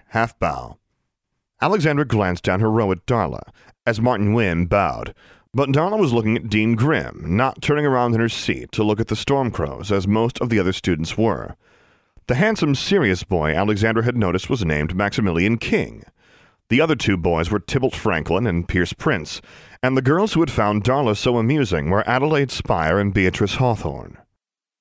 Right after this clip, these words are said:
Finally, the assembly was over.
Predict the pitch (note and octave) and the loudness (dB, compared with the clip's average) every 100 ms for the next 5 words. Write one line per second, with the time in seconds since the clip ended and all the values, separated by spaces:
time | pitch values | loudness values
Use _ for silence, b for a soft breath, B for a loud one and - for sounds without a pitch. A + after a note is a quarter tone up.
0 | _ _ _ _ _ _ - - F3 F#3 | _ _ _ _ _ _ -10 0 0 2
1 | G3 F3 E3+ - G#2+ F#2+ G#2 A2+ G#2+ F#2+ | 2 4 2 2 0 2 2 2 2 0
2 | C#2+ B1+ - | -2 -8 -12